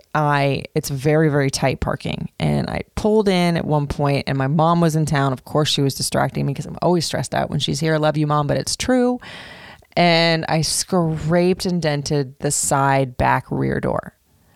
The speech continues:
At that point, because I'd already had, like,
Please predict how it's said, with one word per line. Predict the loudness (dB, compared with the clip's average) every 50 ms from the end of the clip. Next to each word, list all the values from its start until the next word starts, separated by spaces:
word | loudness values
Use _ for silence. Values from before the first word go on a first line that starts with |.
| _ _ _ _ _ _ _ _ _ _ _ _ _ _ -4
At | -4 -2 0
that | 2 2 0 0 -2
point, | -2 0 2 2 4 4 4 2 2 2
because | 0 0 2 2 4
I'd | 4 4 6
already | 6 4 4 4 2
had, | 0 0 0 2 2 2 2 2 0 0
like, | 0 2 0 0 -2 -6 -14